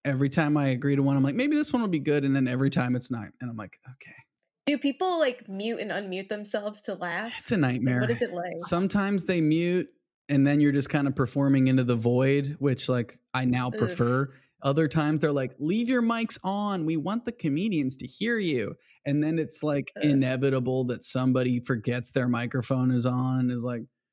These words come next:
Speaker 1: you know, "Mikey, close the door." You know, there's always somebody where you're just like, "Great, this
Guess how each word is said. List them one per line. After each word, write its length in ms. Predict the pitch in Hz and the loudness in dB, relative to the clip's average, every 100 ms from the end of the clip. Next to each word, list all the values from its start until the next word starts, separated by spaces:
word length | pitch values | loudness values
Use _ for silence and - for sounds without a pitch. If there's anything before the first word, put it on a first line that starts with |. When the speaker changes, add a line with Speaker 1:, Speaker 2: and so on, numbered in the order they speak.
| _ _ _ 156 _ _ | _ _ _ -20 _ _
Speaker 1:
you 100 | 175 | -2
know, 200 | 170 113 - _ _ _ _ _ _ _ _ _ | -2 -2 -10 _ _ _ _ _ _ _ _ _
"Mikey, 800 | 240 277 302 - 226 135 - _ _ _ _ _ _ _ | -2 0 0 2 2 0 -4 _ _ _ _ _ _ _
close 240 | 247 277 269 | 2 2 0
the 200 | 262 247 | 2 4
door." 340 | 285 285 277 | 6 4 2
You 80 | 220 | 2
know, 100 | 226 | 2
there's 240 | 202 190 190 | 4 4 6
always 240 | 202 196 | 4 4
somebody 300 | - 190 175 | 4 4 4
where 100 | 160 | 4
you're 60 | 156 | 4
just 120 | 143 | 2
like, 160 | 151 113 | -2 -2
"Great, 360 | 123 123 123 117 | -2 0 -2 -2
this 140 | 135 | -4